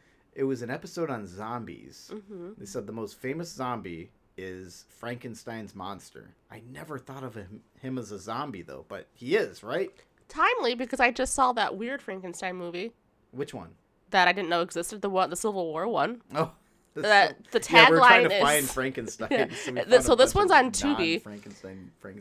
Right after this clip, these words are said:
Speaker 2: Uh,
Speaker 1: Frankensteins.
Speaker 2: it's like, <laughs> the tagline was, like, "The North and the South and the undead," but it's, like, called Frankenstein, I think. Yeah, so it's somehow that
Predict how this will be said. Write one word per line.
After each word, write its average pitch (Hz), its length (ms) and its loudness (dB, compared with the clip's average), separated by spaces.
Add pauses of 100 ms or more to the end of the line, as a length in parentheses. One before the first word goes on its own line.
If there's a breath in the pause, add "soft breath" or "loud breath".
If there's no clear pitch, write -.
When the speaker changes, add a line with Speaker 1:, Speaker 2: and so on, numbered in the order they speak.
(120)
Speaker 2:
Uh, 175 220 6
Speaker 1:
Frankensteins. - 100 -6
Speaker 2:
it's - 320 -6
like, 196 340 0 (360)
<laughs> - 280 0
the 240 100 6
tagline 226 480 4
was, 180 200 -4
like, 170 260 -6
"The 175 120 -12
North 180 460 -10 (440 soft breath)
and 170 120 -10
the - 60 -14
South - 680 0 (100)
and 165 280 -14
the 175 180 -8
undead," 165 720 0
but 156 80 0
it's, - 120 -6
like, 175 100 -4
called 185 240 -2
Frankenstein, 180 560 0
I 202 100 0
think. 208 260 -2
Yeah, 147 280 0
so 170 160 -4
it's - 240 -8 (320 loud breath)
somehow 269 480 8
that 220 140 -2